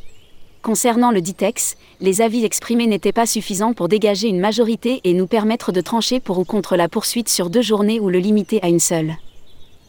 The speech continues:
Seul consensus, le retour du mercredi et du jeudi pour le Ditex à la place d'un jeudi et un vendredi comme pour cette année. La raison principale de cette décision concerne la faible mobilisation des visiteurs le vendredi, à la veille du week-end.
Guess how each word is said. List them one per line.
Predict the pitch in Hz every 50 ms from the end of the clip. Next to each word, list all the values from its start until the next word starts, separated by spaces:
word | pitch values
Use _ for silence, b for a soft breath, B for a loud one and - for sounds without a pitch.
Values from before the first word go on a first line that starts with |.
| - - -
Seul | - - - 269 277 269
consensus, | - - 240 208 - 208 190 - - 190 185 - - - - _ _ _ _ - -
le | 190 196
retour | 196 240 - - 277 269
du | 208 190 190
mercredi | 202 214 - - - 220 196 185 220 226 196
et |
du | 180 170 190
jeudi | 180 185 226 202 185 220 254
pour | - 208 180
le | 170 180
Ditex | 165 214 214 - 233 233 - -
à | 196
la | 175 175 170
place | - 214 220 220 214
d'un | 185 196 190
jeudi | 185 175 226 208 180 220 233 - -
et | 190 180
un | 175 170
vendredi | 180 214 220 190 202 185 185 214
comme | - - 196 185
pour | 170 196 170
cette | - - 175 - 196
année. | 170 165 170 160 156 _ _ _ _ _ _ _ _ _ _ _ _ _ _ - _ _ -
La | 190 190 185
raison | 180 226 233 214 247 254
principale | 226 - 233 220 - 233 208 - 226 220 220
de | 185
cette | 185 - - 190 180
décision | 175 220 208 - 220 202 180 202 233
concerne | 240 - 220 196 - - 233 233 233
la | 190 180 175
faible | 170 - 226 220 185 180
mobilisation | 175 190 208 185 214 196 214 185 196 196 185 - 226 226
des | 220 185
visiteurs | 175 170 202 185 196 196 - 220 208 196
le | 190 180
vendredi, | 165 180 190 180 175 180 175 170 175 180 214 - - - - - -
à | 180 180
la | 185
veille | 180 170 196 196 180
du | 170 175
week-end. | 175 240 - - 190 165 160